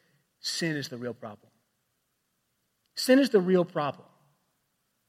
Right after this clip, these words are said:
You see, we oftentimes go to war in marriage because of silly things, like, "You're not just like me, and I love myself.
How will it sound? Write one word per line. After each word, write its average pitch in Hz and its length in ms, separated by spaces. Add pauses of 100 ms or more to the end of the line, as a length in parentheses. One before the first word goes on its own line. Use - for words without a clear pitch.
(560)
You 180 60
see, 254 100
we 240 120
oftentimes 247 500
go 202 200
to 214 60
war 208 440
in 165 260
marriage 151 520 (260)
because 190 260
of 180 80
silly 254 340
things, 120 560 (100)
like, 123 200 (640)
"You're 170 220
not 190 240
just 202 300
like 214 320
me, 131 300 (720)
and 143 120
I 175 100
love 202 280
myself. 139 680